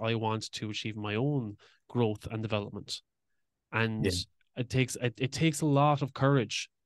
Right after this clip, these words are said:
Speaker 1: and a lot of bravery to actually step up and be like, "No, I'm going to leave that comfort and consistency that
Speaker 2: Mm-hmm.
Speaker 1: I'm used to for so long." That has been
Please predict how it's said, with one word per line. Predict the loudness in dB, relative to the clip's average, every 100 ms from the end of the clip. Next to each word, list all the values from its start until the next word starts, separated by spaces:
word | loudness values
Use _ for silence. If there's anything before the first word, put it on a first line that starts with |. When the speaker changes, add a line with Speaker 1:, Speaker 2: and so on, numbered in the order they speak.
| _
Speaker 1:
and | 0
a | 2
lot | 4 4
of |
bravery | 2 4 4 2 0 -2
to | -2 -2
actually | -2 -2 -4 -4
step | -2 0 2
up | 0 -2
and | -4
be | -2
like, | 0 0 -2 -14 _ _
"No, | 0 0 2
I'm | 0 0
going | 2 0
to | 0
leave | -2 -2 -2 0
that | 2 2 0
comfort | -2 -2 -2 -4
and | -6
consistency | -6 0 0 0 -2 0
that | 2
Speaker 2:
Mm-hmm. | 0
Speaker 1:
I'm | 2
used | 0 0
to | -4
for | -8
so | -6 -4
long." | 0 2 2 0 -6 _ _ _ 0
That | 2
has | 2 0
been | 0 0 -2